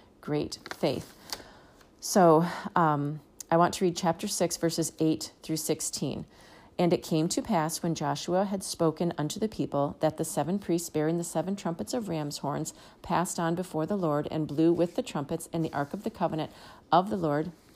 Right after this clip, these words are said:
excuse me, um, "and the ark of the covenant of the Lord followed them." Verse nine, "And the armed men went before the priests that blew the trumpets, and the re-, re-, reward <laughs> came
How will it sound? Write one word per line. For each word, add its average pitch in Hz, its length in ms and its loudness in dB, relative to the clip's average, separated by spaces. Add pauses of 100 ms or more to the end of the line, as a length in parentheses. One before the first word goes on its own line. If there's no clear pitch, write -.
(480)
excuse 160 280 -2
me, 135 260 -2
um, 143 300 0
"and 196 280 2
the - 140 0
ark 151 220 -2
of 196 100 -10
the 214 60 -4
covenant 170 400 -2
of 220 140 0
the 208 60 -6
Lord 165 220 -2
followed 262 320 -2
them." - 220 -6 (360)
Verse 170 260 -4
nine, 87 260 -6 (240)
"And 170 120 2
the - 120 -2
armed 170 300 0
men 160 380 0
went 160 200 -4
before 151 280 -2
the 202 100 -2
priests 160 340 -2
that - 180 -4
blew 151 160 -2
the 196 120 -4
trumpets, 143 580 -8
and 147 300 -2 (500)
the 156 140 2
re-, 190 420 2 (540)
re-, 202 420 2 (320)
reward 151 720 6
<laughs> - 140 -20
came 180 480 2